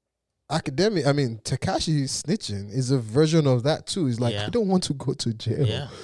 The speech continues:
Speaker 1: I gotta do what I gotta do." So you can't now say, 'cause at some point you definitely were scared of being in jail.
Speaker 2: Yeah.
Speaker 1: You see,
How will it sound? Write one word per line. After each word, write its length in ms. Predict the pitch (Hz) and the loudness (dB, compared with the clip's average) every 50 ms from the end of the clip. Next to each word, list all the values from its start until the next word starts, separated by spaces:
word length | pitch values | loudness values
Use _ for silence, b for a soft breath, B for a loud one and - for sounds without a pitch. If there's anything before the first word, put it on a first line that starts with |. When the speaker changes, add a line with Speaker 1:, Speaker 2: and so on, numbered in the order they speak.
| B B B | B B B
Speaker 1:
I 80 | - 151 | -4 0
gotta 200 | - 180 190 180 | 2 4 4 4
do 140 | 156 160 156 | 4 4 4
what 100 | 151 139 | 4 4
I 80 | 139 | 4
gotta 240 | 127 127 139 135 123 | 4 4 4 2 2
do." 260 | 110 104 143 185 135 | 0 -2 -2 0 0
So 140 | 110 - 160 | 2 2 2
you 140 | 160 151 160 | 2 2 0
can't 240 | - - 226 208 175 | -2 -4 -6 -6 -6
now 180 | 175 165 156 | -6 -6 -6
say, 380 | 147 - - 165 151 151 143 147 B B B B B | -6 -6 -4 -2 -2 -2 -2 -4 B B B B B
'cause 240 | B 151 147 135 131 - - | B 0 0 0 -2 -4 -4
at 120 | - 143 | -4 -2
some 180 | - - 190 185 | 0 0 0 0
point 220 | - - 170 147 | 0 -2 0 2
you 120 | 143 147 143 | 4 4 4
definitely 360 | 117 131 151 170 - 180 175 | 4 2 -2 0 0 -2 0
were 180 | 143 131 147 143 | 0 2 0 0
scared 380 | - - - - 113 131 139 | -2 -4 -6 -4 -2 -2 -2
of 120 | 147 147 120 | -2 -2 -4
being 200 | 131 143 160 175 | -4 -4 -4 -4
in 100 | 185 185 | -4 -6
jail. 320 | 214 - 392 254 - - _ - | -6 -6 -6 -8 -10 -12 _ -10
Speaker 2:
Yeah. 240 | 101 92 92 92 87 _ - | -8 -8 -8 -8 -10 _ 0
Speaker 1:
You 160 | 131 156 160 | 2 4 4
see, 240 | 143 - - - 151 | 4 2 0 -4 -6